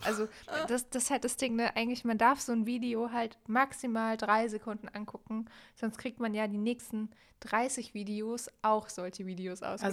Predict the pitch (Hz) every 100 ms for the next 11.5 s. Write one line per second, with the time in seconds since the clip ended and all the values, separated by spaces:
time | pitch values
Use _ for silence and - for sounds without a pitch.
0 | 190 214 220 214 220 208 208 202 214 208
1 | 196 - - 214 208 190 - 190 180 175
2 | - - 170 160 - - - - _ _
3 | 180 170 170 165 - - 226 262 277 -
4 | 202 208 240 285 202 196 247 - 180 160
5 | 202 185 170 143 - 156 156 147 147 -
6 | - 240 254 247 240 220 220 254 277 254
7 | 247 220 214 220 214 208 208 214 220 247
8 | 269 240 226 233 214 196 196 202 262 -
9 | - - 240 240 - - - 233 226 247
10 | 359 - - 202 202 208 226 - 202 269
11 | 262 - - -